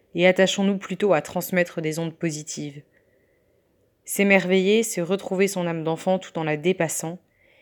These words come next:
et c'est dans ce dépassement, prise de conscience, disposition de l'esprit, que réside la sagesse de l'émerveillement.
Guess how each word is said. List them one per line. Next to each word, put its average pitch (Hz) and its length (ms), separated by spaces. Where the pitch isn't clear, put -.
et 175 80
c'est 226 220
dans 190 120
ce 180 140
dépassement, 190 840
prise 190 260
de 175 80
conscience, 185 580
disposition 175 720
de 165 80
l'esprit, 160 520
que 185 120
réside 185 400
la 165 140
sagesse 180 440
de 160 80
l'émerveillement. 151 680